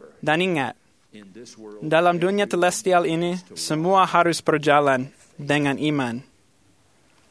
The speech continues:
Jadi berbaik hatilah dengan kelemahan manusia. Kelemahan kamu dan kelemahan mereka yang melayan dalam gereja ini dengan kamu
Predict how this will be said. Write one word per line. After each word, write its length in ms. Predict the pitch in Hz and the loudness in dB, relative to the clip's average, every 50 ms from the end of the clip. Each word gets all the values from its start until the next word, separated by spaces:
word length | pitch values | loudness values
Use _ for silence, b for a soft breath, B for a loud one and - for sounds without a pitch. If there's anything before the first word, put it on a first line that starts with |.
| _ _ - - _ _ _ _ _ _ _ _ _ _ - - - 226 226 - - 135 113 - _ - | _ _ -20 -20 _ _ _ _ _ _ _ _ _ _ -20 -20 -20 -20 -20 -20 -20 -20 -20 -16 _ -8
Jadi 320 | 156 147 165 180 196 214 202 | -2 0 2 4 4 4 4
berbaik 320 | 214 214 202 208 214 185 | 4 4 6 4 4 4
hatilah 480 | 180 226 233 - 262 202 180 156 139 143 - - - - | 2 0 2 2 2 2 4 4 2 2 -2 -10 -16 -10
dengan 320 | - 160 160 165 165 160 - | -4 -2 0 0 0 0 0
kelemahan 560 | - 156 165 160 156 156 151 131 160 151 147 | 0 2 2 4 4 2 2 0 0 0 0
manusia. 640 | 143 147 151 151 147 - - 175 170 147 120 120 - - _ _ _ _ _ _ _ _ _ _ _ _ _ _ _ _ 196 - - - - | 0 0 0 -2 -2 -2 -2 0 0 0 0 -2 -4 -10 _ _ _ _ _ _ _ _ _ _ _ _ _ _ _ _ -20 -20 -18 -8 -4
Kelemahan 480 | - 165 165 165 165 156 160 170 160 156 | -2 0 0 0 0 0 0 0 -2 0
kamu 400 | - - 170 185 196 233 277 269 - _ _ _ _ _ _ _ _ - 113 110 117 143 175 - | 0 0 0 2 0 -2 -4 -4 -8 _ _ _ _ _ _ _ _ -20 -20 -20 -20 -18 -6 -2
dan 160 | 180 208 214 | -2 -2 0
kelemahan 480 | 214 202 185 185 190 190 180 190 196 190 | 0 0 0 2 2 2 2 2 2 2
mereka 320 | 185 185 185 - - 185 | 2 2 2 2 2 2
yang 100 | 185 180 | 2 2
melayan 540 | 175 170 165 170 185 208 214 175 156 151 147 | 2 2 4 4 6 6 4 4 2 2 2
dalam 240 | 143 143 147 147 147 | 2 2 2 2 2
gereja 320 | 147 147 147 147 147 156 | 2 2 2 2 2 0
ini 260 | 143 170 185 170 147 | -2 0 0 0 0
dengan 240 | 147 147 151 151 151 147 | 0 0 0 0 -2 0
kamu 420 | - 185 208 202 170 135 131 143 | 2 2 2 2 2 0 -2 -2